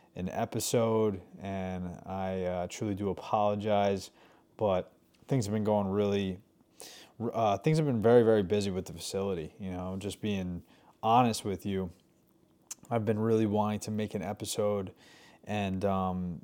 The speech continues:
you know, here it is. It's even right now, it's one o'clock in the morning, and, um, y-, this has been, like, essentially the only time I could even do this episode right before,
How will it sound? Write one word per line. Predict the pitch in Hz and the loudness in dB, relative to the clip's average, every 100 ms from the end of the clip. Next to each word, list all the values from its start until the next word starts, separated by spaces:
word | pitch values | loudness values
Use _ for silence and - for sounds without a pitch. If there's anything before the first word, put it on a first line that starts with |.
| 113 | -10
you | 101 | -8
know, | |
here | 92 113 107 | -4 2 4
it | 104 | 4
is. | 107 98 | 2 0
It's | 95 - | -6 -8
even | 110 110 101 95 | -6 -6 -4 -4
right | 98 95 | -2 -2
now, | 101 95 | -4 -4
it's | 90 - | -6 -6
one | 98 | -6
o'clock | 98 - 98 98 | -2 -2 -2 -2
in | |
the | 98 | -4
morning, | 95 98 98 95 92 - - - - | -2 -2 -4 -4 -8 -10 -20 -20 -18
and, | - 87 87 87 87 | -8 -6 -4 -4 -2
um, | 92 90 87 85 82 80 - - | 0 0 -4 -6 -8 -10 -12 -14
y-, | 76 98 98 | -10 -10 -10
this | - 110 - | -4 -2 -2
has | 98 90 | -6 -6
been, | - 98 95 87 64 | -4 -2 -4 -6 -6
like, | 98 - - - - | -8 -8 -16 -16 -8
essentially | 127 - 104 110 | -4 -2 -2 -2
the | 98 101 | -2 -2
only | 98 92 | -4 -4
time | 101 95 | -6 -4
I | 95 | -4
could | 101 | -4
even | 95 92 95 | -6 -6 -6
do | 95 | -4
this | 95 | -4
episode | 98 95 98 101 95 92 76 | -4 -4 -6 -4 -4 -6 -8
right | 71 98 107 95 | -6 -2 0 -2
before, | 101 - 110 104 104 98 | -8 -4 0 2 2 0